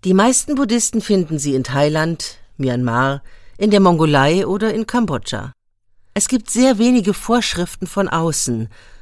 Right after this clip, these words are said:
denn Buddhas Belehrungen und Grundlagen sollen durch eigene Erfahrungen und eigene Umstände ganz absichtlich hinterfragt werden.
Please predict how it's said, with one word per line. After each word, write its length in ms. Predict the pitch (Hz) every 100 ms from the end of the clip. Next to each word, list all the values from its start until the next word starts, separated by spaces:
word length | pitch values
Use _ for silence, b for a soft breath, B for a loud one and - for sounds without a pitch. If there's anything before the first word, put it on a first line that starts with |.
| b
denn 180 | 139 135
Buddhas 380 | 196 240 220 -
Belehrungen 680 | 180 170 233 208 156 156 151
und 140 | 147
Grundlagen 840 | 135 165 196 180 156 156 156 151 - b
sollen 240 | - 143
durch 220 | 143 156 -
eigene 320 | 196 214 147
Erfahrungen 800 | 127 - 147 139 143 143 143 139 B B
und 280 | 165 165 -
eigene 440 | 180 240 214 185
Umstände 580 | - 220 - - 151 151
ganz 400 | - 170 262 -
absichtlich 840 | - 208 - - 233 - - 147 -
hinterfragt 640 | 160 185 - 180 170 -
werden. 460 | - 120 113 117 123